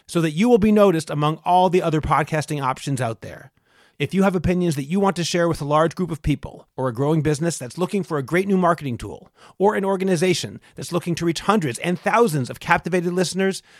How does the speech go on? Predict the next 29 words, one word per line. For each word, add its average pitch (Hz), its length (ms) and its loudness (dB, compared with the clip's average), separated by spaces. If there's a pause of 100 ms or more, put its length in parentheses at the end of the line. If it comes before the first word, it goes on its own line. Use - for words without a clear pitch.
(120)
you 139 160 0
should 160 160 -2
have 151 160 2
a - 20 -6
podcast 156 600 -2
and 127 180 -6
one 165 240 -2
that 143 140 -2
is 127 100 -6
of 135 140 -6
the 135 40 -2
highest 160 420 -4
quality, 175 520 0 (160)
and 117 160 -6
we 151 80 0
can 151 140 0
help 143 180 -2
you 139 60 0
make 131 160 -2
that 139 140 0
happen. 120 420 -8 (280)
Contact 175 480 2
me 165 160 -2
at 135 160 -8
scott - 540 -6
at 120 180 -8
jewishcoffeehouse 135 760 -2
dot 127 180 -2
com 156 380 -2